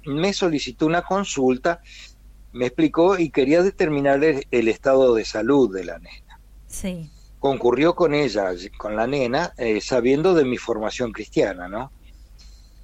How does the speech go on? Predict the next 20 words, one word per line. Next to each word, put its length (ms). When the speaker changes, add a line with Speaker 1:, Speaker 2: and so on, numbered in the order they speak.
Speaker 1:
Eh, 160
bueno, 520
Blanca 520
entró 680
sonriente 680
y 120
confiada, 720
se 220
la 120
veía 400
bien 420
tanto 340
en 80
lo 100
físico 640
como 280
en 40
lo 120
psicológico. 1000
Incluso 720